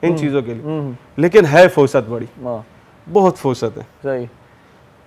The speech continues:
Speaker 1: एक का फ़ोन आया, बोला,
Speaker 2: हाँ।
Speaker 1: "भैया वो मेरे को जो है ना वो ये जादू करवा।" मैंने कहा, "खुदा का खौफ करो यार,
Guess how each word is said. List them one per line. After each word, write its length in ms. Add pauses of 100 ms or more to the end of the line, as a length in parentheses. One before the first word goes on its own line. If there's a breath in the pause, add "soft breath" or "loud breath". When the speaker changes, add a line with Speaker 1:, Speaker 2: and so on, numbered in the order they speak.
(420)
Speaker 1:
एक 260
का 100
फ़ोन 260
आया, 240
बोला, 240
Speaker 2:
हाँ। 300
Speaker 1:
"भैया 260
वो 140
मेरे 260
को 140
जो 100
है 80
ना 140
वो 140
ये 160
जादू 300
करवा।" 320
मैंने 220
कहा, 140
"खुदा 380
का 140
खौफ 360
करो 180
यार, 240